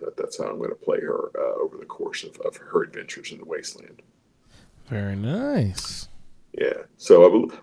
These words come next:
Speaker 1: was a little disappointed to get speech 'cause that was a big thing for, uh, or a big thing for Arthur, my New Vegas, uh, Let's Play, but, uh, uh, definitely glad to get, uh,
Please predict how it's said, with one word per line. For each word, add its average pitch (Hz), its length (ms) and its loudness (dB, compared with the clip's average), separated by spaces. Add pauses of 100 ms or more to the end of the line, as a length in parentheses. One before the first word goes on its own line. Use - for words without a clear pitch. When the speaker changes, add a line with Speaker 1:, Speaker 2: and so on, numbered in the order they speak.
Speaker 1:
was - 120 4
a 214 60 12
little 359 400 10
disappointed 160 520 2
to 120 60 0
get 110 180 -2
speech 98 400 -8
'cause 95 160 -4
that 95 140 6
was 87 140 -2
a 90 60 -2
big 87 220 -6
thing 85 200 -4
for, 69 300 -4
uh, 50 40 -4
or - 460 -8 (180)
a - 60 -8
big - 180 -10
thing 82 140 -8
for 80 160 -2
Arthur, 82 360 0
my 73 100 -10
New 80 120 -14
Vegas, - 380 -6 (160)
uh, - 160 -2
Let's 98 260 6
Play, 85 320 8
but, 82 380 -2
uh, 82 280 -2 (340)
uh, 92 220 -2
definitely 117 400 8
glad 92 220 4
to 92 80 -10
get, 85 300 -4
uh, 82 220 -6